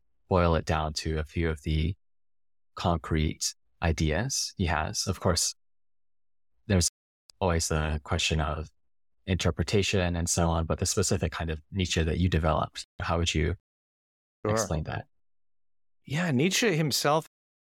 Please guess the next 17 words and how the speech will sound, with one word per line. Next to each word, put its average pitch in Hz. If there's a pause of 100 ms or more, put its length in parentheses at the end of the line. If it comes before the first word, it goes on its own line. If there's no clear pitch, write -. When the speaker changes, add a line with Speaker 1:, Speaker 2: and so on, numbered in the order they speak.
(140)
Speaker 2:
all 123
over 202
the 143
place 117
as 120 (300)
he -
ages 127
and 147
as 147
what 147
appears 262
to 175
have 123
been 120
some 160
sort 151
of 110